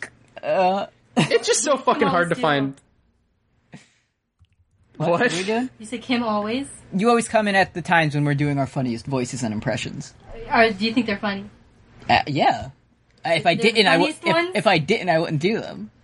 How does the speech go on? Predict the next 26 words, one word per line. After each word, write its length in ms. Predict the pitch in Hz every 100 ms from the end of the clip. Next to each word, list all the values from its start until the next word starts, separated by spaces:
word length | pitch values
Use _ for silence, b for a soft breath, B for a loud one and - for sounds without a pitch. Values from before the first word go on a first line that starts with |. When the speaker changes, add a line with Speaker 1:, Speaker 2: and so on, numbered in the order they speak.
| -
Speaker 3:
You 120 | 233
don't 100 | 262
think 120 | 302 262
there 100 | 262
could 140 | 220
be 60 | 240
maybe 240 | 226 208
a 60 | 196
funnier 400 | - 214 233 240
one? 300 | 254 262 277 - - - - -
Speaker 1:
I 80 | 254
mean, 180 | 269 247
there 220 | 220 -
are, 560 | 127 165 156 110 117 127
but 260 | 113 82 - _ _ _ -
you 100 | 156
gotta 180 | 165 143
save 240 | - 135
the 60 | 135
big 180 | 147 135
hitters 300 | 139 131 120
for, 160 | 147
like, 160 | 127 123
when 120 | 135
they'll 140 | 123 123
really, 380 | 127 117 104